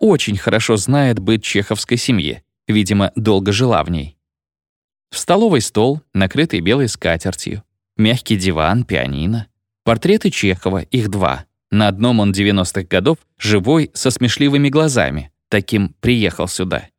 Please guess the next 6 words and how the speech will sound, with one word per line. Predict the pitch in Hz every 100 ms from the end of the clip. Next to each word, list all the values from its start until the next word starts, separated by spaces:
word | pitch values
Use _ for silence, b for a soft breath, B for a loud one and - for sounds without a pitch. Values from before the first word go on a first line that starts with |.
| _ _ _ -
На | 113 120
другом | 135 156 214 -
в | -
сети | - 151 170
морщин. | 185 185 - 90 82 87 _ _ _ _
Картина, | - 185 - 104 101 87 92